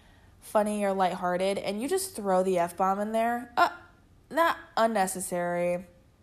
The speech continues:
That was not it, sis. We don't do that. Or, like, if we throw in the B word, I can't stand the B word, oh my gosh. Or, um,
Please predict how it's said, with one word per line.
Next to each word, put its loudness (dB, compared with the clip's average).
That 2
was -4
not 0
it, -4
sis. -6
We -4
don't -2
do -6
that. -4
Or, 2
like, 6
if -2
we -4
throw 0
in -2
the -2
B -4
word, 2
I -8
can't -12
stand -10
the -8
B -8
word, -6
oh -8
my -12
gosh. -6
Or, 4
um, -10